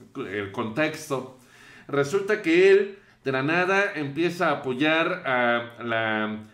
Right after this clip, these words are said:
ex esposa de un actor mexicano de nombre Héctor Parra, que fue acusado por su hija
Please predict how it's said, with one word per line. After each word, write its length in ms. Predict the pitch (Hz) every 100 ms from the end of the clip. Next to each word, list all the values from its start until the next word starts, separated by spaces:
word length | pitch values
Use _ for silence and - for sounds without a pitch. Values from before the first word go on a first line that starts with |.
| -
ex 340 | 113 110 -
esposa 680 | 139 135 185 220 - 160 156
de 140 | 123
un 100 | 123
actor 280 | 160 - 156
mexicano 520 | 165 156 135 151 160
de 80 | 143
nombre 300 | 127 143 143
Héctor 320 | 147 - 175
Parra, 460 | 160 139 143 151 - - - -
que 120 | 131
fue 320 | - 156 170
acusado 840 | 165 - 135 175 165 165 165 - - - _
por 360 | - 135 156 170
su 260 | - 185 208
hija 480 | 160 147 165 -